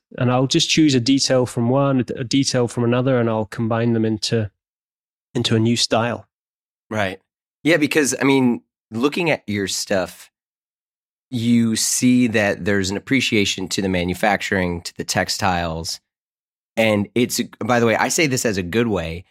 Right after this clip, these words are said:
Speaker 2: You don't look at it and say, "Oh, that's, this guy likes Margiela," or, "Oh, this is, you know,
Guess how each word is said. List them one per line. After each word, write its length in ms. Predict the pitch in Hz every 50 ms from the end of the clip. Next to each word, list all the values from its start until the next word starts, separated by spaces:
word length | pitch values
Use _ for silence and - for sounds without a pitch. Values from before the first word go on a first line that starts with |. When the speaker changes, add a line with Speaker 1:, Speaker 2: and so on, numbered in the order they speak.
| _ _ -
Speaker 2:
You 100 | 135 147
don't 220 | 165 202 202 175
look 200 | 127 143 139 -
at 140 | 139 120 110
it 60 | 110
and 120 | 90 98 98
say, 240 | - 101 90 87 - -
"Oh, 220 | 110 107 95 90 87
that's, 580 | 95 101 107 101 - - - - - - - _ _ _ _ _ -
this 100 | 131 120
guy 140 | - 120 101
likes 260 | 92 85 80 - - -
Margiela," 540 | - 90 82 82 90 73 60 50 53 - _ _ _ _ _ _ _ -
or, 140 | 110 117 - -
"Oh, 300 | 117 113 104 98 95 92
this 300 | 80 107 104 - - 107
is, 500 | 101 95 87 82 - - - - - -
you 140 | - 107 95
know, 320 | 90 85 80 78 76 -